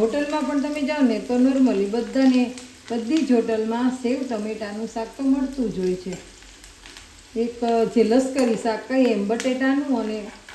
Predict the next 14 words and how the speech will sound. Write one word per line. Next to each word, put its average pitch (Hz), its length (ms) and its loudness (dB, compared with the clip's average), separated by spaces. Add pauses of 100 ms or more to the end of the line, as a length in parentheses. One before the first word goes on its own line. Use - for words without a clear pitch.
(240)
સેવ 247 200 6
ટમેટાનું 208 680 -4
શાક. 190 180 -4 (680)
બટેટાનું 254 560 2
શાક 254 180 -2 (100)
લશ્કરી 247 540 0
કહેવાય 190 300 -6 (580)
કે 220 120 0 (420)
જે 220 160 4 (420)
મિલિટરી 220 600 0
ને 220 120 -4
બધું 214 240 2
હોય 247 260 2
લશ્કર 196 460 -4